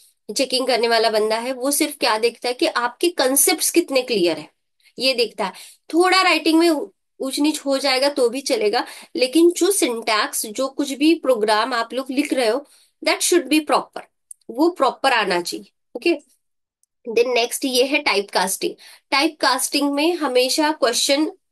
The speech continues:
जो रहता है वो टू मार्क्स के लिए सिर्फ, अ, मतलब टाइप कास्टिंग का डेफिनेशन लिखो और टाइप कास्टिंग कैसे किया जाता है, इतना सिर्फ लिखोगे तो भी चल जाएगा। लेकिन जब यही क्वेश्चन फ़ोर मार्क्स के लिए आता है,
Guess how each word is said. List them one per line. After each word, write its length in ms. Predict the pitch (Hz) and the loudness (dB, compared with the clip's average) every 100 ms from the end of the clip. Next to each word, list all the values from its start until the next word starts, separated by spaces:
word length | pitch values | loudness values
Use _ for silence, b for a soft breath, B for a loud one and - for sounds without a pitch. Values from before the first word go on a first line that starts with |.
| - | -4
जो 120 | 262 | 0
रहता 360 | 285 247 208 226 | 2 2 0 0
है 300 | 240 254 349 B B _ | 0 -2 -4 B B _
वो 140 | 233 302 | 0 0
टू 240 | 302 285 | 2 2
मार्क्स 340 | 277 262 277 - | 2 0 -2 -4
के 140 | 294 | -4
लिए 300 | 262 269 339 B B - | -2 -2 -4 B B -8
सिर्फ, 460 | - - 339 349 - | -2 2 4 2 -2
अ, 320 | - 220 214 | -2 2 2
मतलब 340 | 226 240 277 _ _ - | 0 -2 -6 _ _ -4
टाइप 200 | 233 233 | -2 0
कास्टिंग 300 | 277 277 302 | 0 0 0
का 80 | 302 | 0
डेफिनेशन 540 | 254 240 269 269 320 | 0 -2 -2 0 0
लिखो 280 | 302 277 349 | 0 -2 -2
और 200 | 349 247 | 0 -2
टाइप 260 | 247 233 220 | -2 -2 -2
कास्टिंग 340 | 254 254 294 294 | -4 -2 -2 0
कैसे 240 | 247 269 | 0 -2
किया 260 | 220 233 208 | 0 0 0
जाता 240 | 214 214 | 0 0
है, 60 | 214 | -2
इतना 260 | 240 247 | 0 -2
सिर्फ 300 | 247 285 247 | 0 -2 -2
लिखोगे 360 | 247 240 247 247 | -6 -4 -2 0
तो 180 | 254 208 | 0 0
भी 120 | 214 | 0
चल 240 | 226 190 | -4 -2
जाएगा। 300 | 175 175 - _ _ B B B - | -4 -6 -12 _ _ B B B -2
लेकिन 240 | 254 330 | 4 4
जब 200 | 311 247 | 4 2
यही 320 | 214 240 240 320 | 2 0 4 2
क्वेश्चन 440 | 311 269 - 285 | 4 0 -2 -4
फ़ोर 280 | 285 262 262 | -2 0 2
मार्क्स 260 | 285 294 | 2 0
के 140 | - 302 | -2 -4
लिए 180 | 285 262 | -2 -2
आता 300 | 202 - 190 | -4 -4 -8
है, 240 | 202 247 | -6 -10